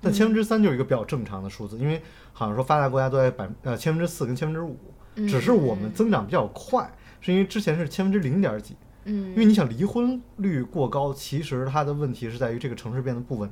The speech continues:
Speaker 1: 定。
Speaker 2: 哇，我觉得也是大家经济独立了，
Speaker 1: 哎，
Speaker 2: 然后说
Speaker 1: 对，这中间有很多问题，
Speaker 2: 嗯。
Speaker 1: 但实际上离婚还会，还是会让很多人真的就变得 suffer，然后就变得很，很艰难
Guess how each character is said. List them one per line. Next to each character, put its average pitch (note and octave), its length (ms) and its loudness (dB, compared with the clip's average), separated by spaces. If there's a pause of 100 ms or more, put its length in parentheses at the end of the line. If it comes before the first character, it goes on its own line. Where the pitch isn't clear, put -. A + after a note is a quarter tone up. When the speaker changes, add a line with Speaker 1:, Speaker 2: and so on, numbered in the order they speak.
Speaker 1:
定。 G#2 180 -10 (1160)
Speaker 2:
哇， A3 200 6
我 G3 180 0
觉 F#3+ 120 -8
得 F#3 80 -4
也 G3 160 -4
是 - 140 -16
大 F3+ 120 -4
家 F3+ 140 -2
经 G3 240 -10
济 G3+ 100 -10
独 - 220 -16
立 F#3 160 -10
了， - 200 -10 (240)
Speaker 1:
哎， F3 180 4
Speaker 2:
然 G#3+ 100 0
后 F#3 80 6
说 C3+ 80 8
Speaker 1:
对， A#2 80 4
这 - 140 2
中 F3 80 4
间 E3+ 100 6
有 F3 80 8
很 C3 220 0
多 D3+ 180 6
问 D3 240 4
题， G2+ 260 -6
Speaker 2:
嗯。 - 80 -18 (120)
Speaker 1:
但 F#3 160 4 (220)
实 - 300 -4
际 F#3 220 0
上 B2 220 -2
离 A2 220 -6
婚 D#3 300 -4
还 A#2 240 -2
会， C3 260 2
还 - 220 -4
是 F#3 120 -2
会 C3 180 0
让 A2+ 160 -4
很 G#2+ 160 -8
多 G#2 160 -4
人 G#2 180 -4 (460)
真 F#3+ 160 4
的 D3+ 80 0
就 G#2+ 280 -2
变 A2 380 -2
得 F#2+ 360 -6 (580)
suffer， A#2+ 520 -2
然 G#2 80 -6
后 G#2+ 180 -6
就 C3+ 100 0
变 B2+ 180 0
得 A2+ 80 -4
很， G#2 320 -6
很 G#2 240 -8
艰 B2 280 -2
难 G#2 340 -6